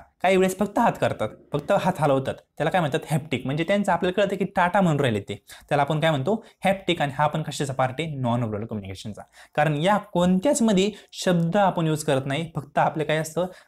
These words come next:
अवयव आहेत शरीराचे, त्याचा यूज करत असतो किंवा आपलं ते कल्चर आहे, त्याच्यावरून आपल्याला कळत असतं की कोणत्या प्रकारचं कम्युनिकेशन आहे. खूप बेसिक आहे,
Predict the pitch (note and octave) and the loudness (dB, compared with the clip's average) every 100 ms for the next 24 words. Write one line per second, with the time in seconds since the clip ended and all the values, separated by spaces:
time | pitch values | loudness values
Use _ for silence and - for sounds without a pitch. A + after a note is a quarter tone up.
0 | - C#3 F3+ G#3 G3 C3+ - - - C3+ | 0 2 4 4 2 0 -6 -20 -6 0
1 | B2+ B2 D#3+ D#3+ C3 B2 A#2+ A#2+ A#2+ A2+ | 0 0 -4 -4 -4 -2 -2 -2 -6 -6
2 | B2+ - - - - A3 G3+ G#3 - - | -6 -8 -12 -14 -4 2 2 0 -4 -16
3 | - C3 D3 C3+ C#3 C3+ - F3 F3+ A3 | -4 -2 -2 -2 -2 -2 0 0 2 0
4 | E3 D#3 D3 C#3 B2+ G#2+ C#3 C#3 B2+ A#2+ | 0 -2 -4 -2 -4 -4 -6 -2 -2 -4
5 | - A#2 C3+ D3 C#3+ C3+ B2 G#2+ A2+ A#2+ | -8 -6 -6 -6 -6 -6 -6 -6 -8 -10
6 | B2+ A2+ G#2 - C#3+ D#3+ B2 - _ - | -8 -8 -8 -10 -10 -8 -10 -14 _ 0
7 | B3 G#3+ A#3+ A#3+ G#3 F#3 | 2 4 2 0 0 -2